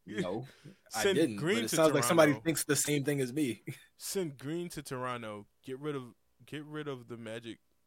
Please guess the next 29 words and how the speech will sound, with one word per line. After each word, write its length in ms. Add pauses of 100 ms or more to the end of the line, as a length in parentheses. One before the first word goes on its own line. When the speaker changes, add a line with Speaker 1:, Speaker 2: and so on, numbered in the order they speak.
(140)
Speaker 2:
Piston 340
trades 600 (280)
so 240
that 220
the 80
salaries 500
still 240
match. 540
Why 100
would 160
I 140 (120)
trade? 320 (420)
Somebody 320
responded 480
to 100
him, 260 (800)
'cause 160 (100)
I 60
don't 240
get 160
the 80
last 380
part. 280
The 140
first 260
part 200
I 60
can 100
understand. 420